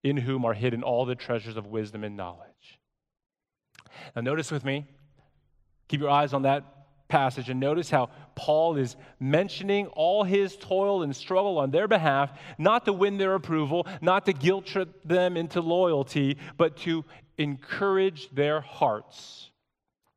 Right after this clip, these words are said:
What he wants for the Christians at Colossae and those at Laodicea, and in, for believers he's never even met before,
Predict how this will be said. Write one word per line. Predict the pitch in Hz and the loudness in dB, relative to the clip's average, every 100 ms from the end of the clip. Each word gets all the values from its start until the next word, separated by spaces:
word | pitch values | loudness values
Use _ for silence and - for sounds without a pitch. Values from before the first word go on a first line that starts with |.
| _ - | _ -4
What | 131 | 0
he | 120 190 | 2 0
wants | 175 175 170 - | 0 0 0 -2
for | - 156 143 127 127 123 _ _ _ | -8 -4 0 2 0 -2 _ _ _
the | - 120 123 | -10 -2 -2
Christians | - 180 170 - 180 175 156 | 0 -4 -4 -6 -6 -6 -4
at | 143 143 | 0 0
Colossae | - 151 156 156 - 135 135 135 139 139 139 - - | 2 2 2 -2 0 2 4 2 0 -2 -6 -20 -6
and | 123 113 110 | -2 -2 0
those | 127 139 147 147 131 | 0 2 0 -2 0
at | 123 | 2
Laodicea, | 139 147 156 143 143 135 131 135 135 131 - - | 2 2 -2 -4 0 2 4 4 2 -2 -10 0
and | 139 139 143 151 | 2 2 -2 -4
in, | 165 | -6
for | 165 185 | -2 -2
believers | 156 180 202 196 190 | 2 2 2 0 0
he's | 190 185 | 0 2
never | 202 185 | 0 0
even | 202 208 196 | -4 -2 0
met | 170 | 0
before, | 135 120 151 127 117 | 0 -8 -4 -2 0